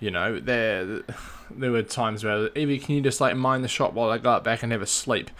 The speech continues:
'Cause I was <laughs> doing, like, seven days, seven day a week operation, starting at, like, four in the morning, finishing at, like, eight at night.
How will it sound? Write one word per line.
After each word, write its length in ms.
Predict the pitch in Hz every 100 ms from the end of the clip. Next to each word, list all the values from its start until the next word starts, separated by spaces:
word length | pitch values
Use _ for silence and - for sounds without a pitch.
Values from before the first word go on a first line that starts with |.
| -
'Cause 400 | 285 269 494 539
I 40 |
was 380 | 131 - 135 - - - - -
<laughs> 340 | - 605 -
doing, 380 | - 175 156 151
like, 320 | 139 139 123 - - - - - -
seven 580 | - - 165 143 139 127
days, 480 | 135 131 123 123
seven 280 | - 165 147
day 160 | 143 131
a 100 | 127
week 240 | 127 135
operation, 1000 | 135 127 131 127 123 139 123 123 123 120 - - -
starting 440 | - 143 117 127
at, 80 | 117
like, 260 | 101 98 123
four 240 | - 123
in 80 | 117
the 40 |
morning, 440 | 113 113 110 110 107
finishing 500 | - 110 - 110 104
at, 80 | 78
like, 360 | 87 82 - -
eight 160 | 104
at 120 | 101 90
night. 520 | 98 95 95 -